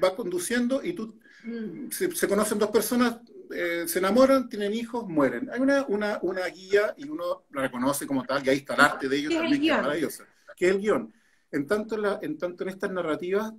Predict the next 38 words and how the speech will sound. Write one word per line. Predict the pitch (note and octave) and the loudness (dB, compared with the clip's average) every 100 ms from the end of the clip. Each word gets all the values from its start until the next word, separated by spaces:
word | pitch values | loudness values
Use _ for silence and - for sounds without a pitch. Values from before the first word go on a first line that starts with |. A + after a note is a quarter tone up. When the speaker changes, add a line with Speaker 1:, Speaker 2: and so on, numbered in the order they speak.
| _ - | _ -8
Speaker 1:
tiene | E3 F3 | -4 -2
que | F3 | -2
ver | E3 | -2
la | F3 | -2
experiencia | E3+ - C3+ F3 - | -2 0 2 2 0
del | D#3+ | 0
usuario, | A#2 - D#3 A2 | -2 0 0 0
la | A2 | -4
experiencia | A2+ B2 C#3+ D3+ D3 | -4 2 2 2 0
del, | C3+ C3 B2 G#2 | 2 2 -2 -4
del | A#2+ | -6
Speaker 2:
Ujú. | F#3+ | -4
Speaker 1:
público, | - F3+ B2+ A2 A2+ | 0 2 2 0 -6
la | A2+ | -8
experiencia | - B2+ C#3 C#3+ | -2 0 0 0
de | |
esta | C3+ | -2
persona | B2 - D#3 | -4 -2 -4
que | D#3+ | -2
se | - | 2
va | C3+ | 2
a | |
enfrentar | C#3 C3 A#2+ D3 G#3 - _ _ _ _ _ - | 4 -2 0 4 4 0 _ _ _ _ _ 4
a | D#3 | 6
esto. | C3+ A#2+ - A#2+ | 6 4 -6 -6
Entonces, | A#2 C#3+ C3+ - C#3 C3+ B2+ B2+ B2+ B2 A#2+ B2 - - - | -2 0 2 2 4 4 4 2 0 -2 -2 -4 -10 -12 -4
eh, | C3 A#2 A2+ A2 A2 A2 A2 G#2+ - _ - | -2 0 -2 -4 -4 -6 -6 -8 -12 _ -4
te | B2+ | -2
encontrás | A2+ B2+ - D3+ | 0 2 4 6
con | C#3+ | 4
estímulos | C#3 D3 C#3 C#3 | 4 6 6 6
sonoros, | - D3+ G#3 G#3 A3 - - | 4 6 8 8 6 -8 -14
estímulos | - C#3 C#3 B2 | -2 4 4 4
visuales, | A#2 F3+ E3 E3 E3+ - | 2 0 2 2 -2 -4
estímulos, | C3+ - C3+ C3+ B2+ B2 A#2 A2+ G#2+ - | -8 0 2 2 2 2 0 -2 -6 -4
eh, | A2+ | -4
de, | G#2+ G#2+ | -4 -8
científicos, | - - - A#2 - G#3+ G#3+ F#3+ A#3+ | -8 -8 -4 -2 2 0 4 6 6